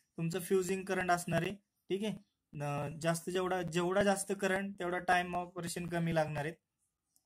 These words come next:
Minimum जो operating टाइम आहे कुठल्याही फ्यूजचा जर बघितला तुम्ही, जर इथं बघितलं तर झिरो पासून start होत नाही, तर इथं झिरो पॉइंट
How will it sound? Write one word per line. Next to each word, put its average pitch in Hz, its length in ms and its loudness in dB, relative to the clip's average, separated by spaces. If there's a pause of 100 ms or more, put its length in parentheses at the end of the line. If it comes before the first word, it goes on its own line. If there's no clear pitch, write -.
(260)
Minimum 202 460 2
जो 202 100 2
operating 190 460 0
टाइम 180 180 4
आहे 139 100 -6
कुठल्याही 175 460 -4
फ्यूजचा 175 340 -2
जर 170 160 -4
बघितला 143 520 -4 (400)
तुम्ही, 165 160 -2
जर 185 120 2
इथं 185 200 0
बघितलं 180 400 0
तर 180 60 2
झिरो 180 260 2
पासून 196 300 -2
start 185 240 0
होत 170 160 0
नाही, 123 200 -6 (800)
तर - 40 -4
इथं 165 220 2
झिरो 180 240 2
पॉइंट 202 380 2